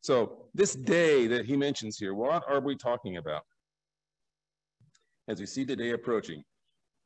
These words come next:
Well, some commentators think, "Oh, well,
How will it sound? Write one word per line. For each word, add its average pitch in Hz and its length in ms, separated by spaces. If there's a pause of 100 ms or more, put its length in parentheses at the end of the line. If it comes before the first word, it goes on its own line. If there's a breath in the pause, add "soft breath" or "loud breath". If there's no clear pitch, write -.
(460)
Well, 139 140
some 202 300
commentators 160 680
think, 151 240
"Oh, 156 420
well, 143 460